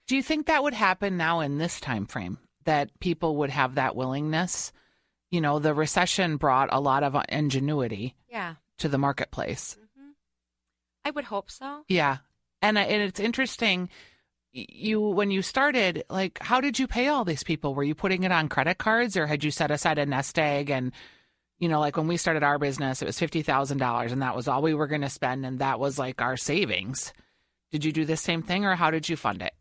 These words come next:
Speaker 2: You know, um, credit cards, to be honest.
Speaker 1: Yeah.
Speaker 2: When I, when I left, um, the shopping center industry, I was the breadwinner. So I leave my job and then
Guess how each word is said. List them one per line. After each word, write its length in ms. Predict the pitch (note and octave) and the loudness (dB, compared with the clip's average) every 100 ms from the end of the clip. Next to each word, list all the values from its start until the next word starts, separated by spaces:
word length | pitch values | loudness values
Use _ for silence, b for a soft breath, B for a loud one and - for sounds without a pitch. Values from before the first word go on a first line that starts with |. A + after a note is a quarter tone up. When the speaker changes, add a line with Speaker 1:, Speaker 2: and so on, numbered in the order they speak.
| _ - | _ -4
Speaker 2:
You 80 | |
know, 200 | F4 F#4 - | -2 -2 -2
um, 280 | C#4 D4 D4+ C#4+ | -2 -2 -4 -8
credit 240 | - D4+ | -10 -10
cards, 320 | - G#3 G3+ - | -6 -8 -8 -10
to 80 | |
be 100 | G3+ | -6
honest. 400 | G#3+ G#3 F#3 - | -4 -4 -6 2
Speaker 1:
Yeah. 140 | A#3+ G#3+ | 4 4
Speaker 2:
When 120 | G3 | 2
I, 180 | G3 A3 G#3 | -6 -8 -12
when 160 | G3 F#3+ | -8 -6
I 120 | G3+ | -6
left, 580 | G3 G3 G3+ - _ G3+ - | -4 -4 -6 -12 _ -20 -8
um, 200 | F#3 F#3+ | -6 -6
the 60 | F#3 | -6
shopping 340 | G#3 A3+ A#3 | -6 -8 -10
center 260 | - E3 D#3+ | -12 -12 -12
industry, 540 | E3 E3+ - E3+ E3 - | -14 -20 -14 -12 -12 -12
I 340 | D#3+ F3 G3 | -6 -6 -6
was 240 | F3+ E3+ - | -10 -14 -16
the 80 | |
breadwinner. 420 | D#3+ E3 D#3+ C3+ F#2 E2 _ _ _ _ _ _ _ _ _ _ _ _ | -12 -12 -12 -20 _ _ _ _ _ _ _ _ _ _ _ _ _ _
So 540 | - F3+ F3+ F3+ F3 - | -6 -2 -2 -4 -8 -16
I 360 | E3 E3 D#3+ F3 - | -12 -10 -10 -12 -12
leave 360 | G3 G3 E3+ _ _ _ _ _ _ _ _ _ - | -12 -12 -16 _ _ _ _ _ _ _ _ _ -6
my 140 | F3 | -4
job 560 | G#3 F#3 G#3 E3 E3 F3 - | 0 0 2 2 0 -4 -10
and 500 | D#3 D3+ D#3 D3+ D3 | -6 -4 -4 -4 -6
then 360 | D3+ D3+ D#3 | -4 -4 -6